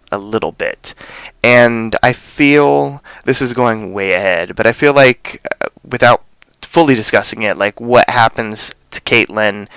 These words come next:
especially towards the end, might make that at least a little bit more balanced for her. But it's like, once they've sort of, like, fixed what's going on with Caitlin,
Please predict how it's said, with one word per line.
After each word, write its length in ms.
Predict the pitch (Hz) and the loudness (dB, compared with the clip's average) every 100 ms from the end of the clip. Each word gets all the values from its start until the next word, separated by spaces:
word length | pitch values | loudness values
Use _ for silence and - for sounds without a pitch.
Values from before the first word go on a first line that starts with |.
| - - | -14 -10
especially 420 | - 123 - 117 | -4 -2 -2 -6
towards 380 | - 113 104 - | -4 -6 -6 -6
the 180 | 104 | -2
end, 380 | 104 107 117 117 - - - - _ - | 2 0 -2 -6 -8 -16 -20 -20 _ -8
might 420 | 117 117 117 - | -2 2 2 0
make 320 | 117 117 - | -2 -2 2
that 180 | 120 113 | 2 2
at 140 | 76 | 0
least 300 | 113 110 - | -4 -8 -8
a 40 | - | -10
little 160 | 113 | -8
bit 160 | 113 - | -6 -4
more 380 | 110 110 101 - _ | 0 0 0 -2 _
balanced 480 | 117 110 110 - - | 2 2 2 -4 -6
for 160 | - 101 | -4 2
her. 420 | 139 165 233 - _ - - - | 6 6 2 -6 _ -20 -20 -4
But 100 | - | 2
it's 140 | 127 - | 2 4
like, 220 | 131 - | 4 4
once 260 | 131 135 - | 2 0 2
they've 300 | 131 127 - | 4 4 2
sort 220 | 135 127 | -2 0
of, 80 | 120 | 2
like, 180 | 117 - | 0 0
fixed 600 | - 135 - - - - | 0 0 0 -4 -6 -4
what's 220 | 123 - | -4 0
going 300 | 123 120 120 | 2 4 4
on 760 | 117 117 117 113 113 110 110 98 | 4 4 4 2 -2 -8 -8 -6
with 200 | 110 _ _ _ _ _ | -6 _ _ _ _ _
Caitlin, 540 | 131 135 180 202 247 | 0 2 2 0 0